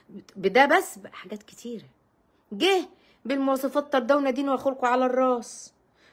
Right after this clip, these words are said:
ما جاش بالمواصفات، ألف نهار مبروك. ما ممكن يكون جايب مواصفات بس ما تناسبنيش أنا كشخص،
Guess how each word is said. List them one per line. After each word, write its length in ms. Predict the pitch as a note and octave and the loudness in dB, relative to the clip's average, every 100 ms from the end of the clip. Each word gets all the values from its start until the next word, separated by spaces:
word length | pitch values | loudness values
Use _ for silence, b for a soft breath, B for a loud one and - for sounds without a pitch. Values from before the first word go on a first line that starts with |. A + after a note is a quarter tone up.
| - | -2
ما 100 | B3+ | 4
جاش 200 | C#4+ D4 | 4 4
بالمواصفات، 760 | B3 B3+ B3 A#3+ A3 B3 B3 B3+ | 2 2 2 0 0 2 2 -2
ألف 200 | C#4+ C#4 | -4 -4
نهار 280 | B3+ C4+ C4+ | -4 -4 -4
مبروك. 340 | A#3 A3+ A#3 | -6 -6 -4
ما 100 | G#3+ | -2
ممكن 280 | D#4 D#4+ C4+ | 0 0 -2
يكون 220 | B3 D4 | -2 -2
جايب 180 | C#4+ C4 | 0 0
مواصفات 360 | B3 A#3 - | -2 -2 -4
بس 200 | B3 A#3+ | -4 -4
ما 60 | A3 | -4
تناسبنيش 600 | G#3+ G#3 G#3+ G3+ D#4 - | -2 -4 -6 -4 -4 -2
أنا 180 | B3+ A3+ | -2 -2
كشخص، 500 | F#3+ G3+ G3 - | -6 -8 -10 -14